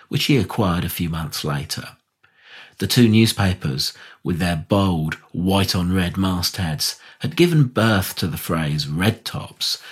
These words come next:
to describe tabloid newspapers. News of the World was easily the U K's best-selling newspaper, selling more than two million copies a week.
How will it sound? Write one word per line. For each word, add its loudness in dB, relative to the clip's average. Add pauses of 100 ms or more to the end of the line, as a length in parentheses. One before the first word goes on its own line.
(100)
to -2
describe -4
tabloid -2
newspapers. -6 (800)
News 6
of 2
the 0
World 0 (260)
was -4
easily 2
the -6
U -2
K's -2
best-selling -4
newspaper, -4 (260)
selling 2
more 2
than -4
two 0
million 0
copies -4
a -4
week. -6